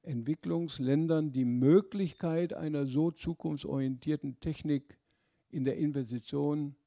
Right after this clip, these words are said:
zu ermöglichen, dabei sind. Es gibt den sogenannten Green Climate Fund.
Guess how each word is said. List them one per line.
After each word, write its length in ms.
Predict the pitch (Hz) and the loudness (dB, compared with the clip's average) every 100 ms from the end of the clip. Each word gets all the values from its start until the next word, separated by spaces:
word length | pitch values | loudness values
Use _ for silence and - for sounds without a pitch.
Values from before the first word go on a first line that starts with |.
| _ - | _ -18
zu 120 | - | -8
ermöglichen, 600 | 117 127 139 151 131 165 | -4 -4 -2 -2 -4 -4
dabei 340 | 156 156 180 123 | -4 -2 -2 -6
sind. 260 | 123 - - | -10 -16 -18
Es 120 | - | -20
gibt 240 | - 127 - | -14 -12 -10
den 160 | 113 | -8
sogenannten 500 | 117 131 131 123 135 | -6 -6 -6 -6 -8
Green 420 | 127 123 135 139 127 | -6 -4 -2 -2 -4
Climate 480 | 131 127 127 120 | -8 -4 -4 -6
Fund. 480 | - 139 151 190 - | -8 -8 -8 -10 -18